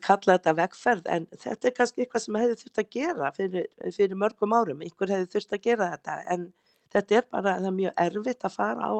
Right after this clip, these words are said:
aðgerðarleysi og það er ekki víst að koma neitt ásæ-, ásættanlegt út úr þessu að okkar mati og þá, þá finnst mér mjög líklegt að, eh, sem sagt, ef að, eh, hérna, innviðaráðuneytið, eh, hérna,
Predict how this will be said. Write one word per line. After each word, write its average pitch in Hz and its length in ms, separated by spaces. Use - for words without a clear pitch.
aðgerðarleysi 160 640
og 190 280
það 196 80
er 175 100
ekki - 160
víst 196 220
að - 100
koma 202 220
neitt 180 160
ásæ-, 190 480
ásættanlegt 196 880
út 247 300
úr - 60
þessu - 360
að 175 120
okkar 190 340
mati 160 360
og 196 480
þá, - 240
þá - 80
finnst 185 280
mér 170 220
mjög 185 400
líklegt 202 560
að, - 80
eh, - 240
sem 196 160
sagt, - 160
ef 170 160
að, 160 180
eh, 165 220
hérna, - 380
innviðaráðuneytið, 175 880
eh, 156 220
hérna, 170 180